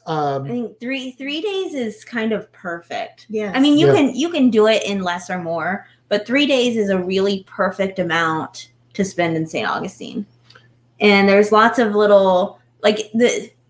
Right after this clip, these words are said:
Speaker 2: there's lots of different areas, but there's one main kind of street
Speaker 1: Saint
Speaker 2: that's
Speaker 1: George Street.
Speaker 2: Yes, Saint George Street. Um, it's, it's walking only. There's no vehicles, although it used to be a street way back when.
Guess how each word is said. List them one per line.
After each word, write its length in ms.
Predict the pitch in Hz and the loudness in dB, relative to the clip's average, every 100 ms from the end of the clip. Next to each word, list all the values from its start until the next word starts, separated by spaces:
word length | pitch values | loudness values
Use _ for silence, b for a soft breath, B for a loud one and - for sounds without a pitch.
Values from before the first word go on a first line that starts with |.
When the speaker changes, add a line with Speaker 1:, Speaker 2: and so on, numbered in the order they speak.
| _ | _
Speaker 2:
there's 240 | - 226 226 | 0 0 2
lots 180 | 285 294 | 0 0
of 120 | 226 | 0
different 320 | 208 208 - | 0 -2 -2
areas, 300 | 185 165 160 | -2 -2 -2
but 100 | 190 | -2
there's 180 | 208 208 | 0 0
one 380 | 214 240 254 277 | 0 2 4 4
main 400 | 226 220 220 214 | 2 2 0 -2
kind 240 | 214 202 | -2 -2
of 100 | 180 | -2
street 760 | - - - 180 185 202 247 - | -6 -14 -12 -8 -6 -4 -6 -2
Speaker 1:
Saint 180 | 175 165 | 4 4
Speaker 2:
that's 120 | 202 | 6
Speaker 1:
George 360 | 147 143 139 | 8 8 6
Street. 380 | - 151 143 160 - - | 2 2 4 2 -6 -10
Speaker 2:
Yes, 600 | 196 175 170 - - - _ | -2 0 0 -4 -12 -18 _
Saint 360 | - 190 - | -12 -10 -8
George 220 | 202 180 180 | -6 -6 -6
Street. 420 | - 190 - - b _ - | -8 -8 -8 -14 b _ 0
Um, 420 | 202 190 180 175 - _ - | 2 4 2 -4 -10 _ -8
it's, 220 | 208 - - | -8 -6 -8
it's 120 | 202 | -6
walking 400 | 226 247 247 233 | 2 4 4 2
only. 300 | 190 165 165 | 2 0 -2
There's 180 | 185 185 | -2 0
no 120 | 196 | -2
vehicles, 680 | 190 190 180 160 156 175 - | -2 -2 -2 -4 -4 -6 -6
although 340 | - 180 180 170 | -2 0 2 2
it 160 | - - _ - | -2 -8 _ -8
used 280 | 185 180 | -6 -6
to 60 | - | -6
be 140 | 160 | -4
a 60 | 160 | -4
street 460 | - 170 165 160 _ _ _ | -6 -6 -4 -6 _ _ _
way 180 | 175 170 | -4 -2
back 240 | 160 151 | -2 -4
when. 240 | 165 156 | -4 -6